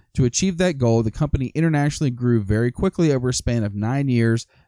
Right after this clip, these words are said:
through acquisitions and organic growth. As part of the acquisition of several competitors, sometimes with multiple acquisitions in a single market, we inherited existing long-term leases for store locations.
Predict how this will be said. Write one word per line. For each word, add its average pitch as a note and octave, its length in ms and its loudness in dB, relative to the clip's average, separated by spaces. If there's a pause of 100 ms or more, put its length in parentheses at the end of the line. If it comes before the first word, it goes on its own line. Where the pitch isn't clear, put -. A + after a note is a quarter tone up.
through E2+ 140 -2
acquisitions C3+ 720 0
and B2 100 2
organic G2 420 0
growth. A2 440 0 (420)
As - 120 -2
part F#3+ 220 0
of F3 40 0
the D#3+ 80 0
acquisition C#3+ 580 0
of G#2 100 -4
several E3+ 380 0
competitors, A2+ 600 -4
sometimes E3+ 520 -2
with A#2+ 120 -4
multiple C3+ 480 0
acquisitions C3 720 -2
in G2+ 100 -4
a F#2 40 -6
single D#3+ 320 -2
market, F3+ 460 0 (360)
we C#3+ 120 0
inherited D3 720 2
existing D3+ 680 -2
long-term B2 540 0
leases C3+ 420 0
for B2+ 120 -4
store F#2 240 -2
locations. F#2 720 -2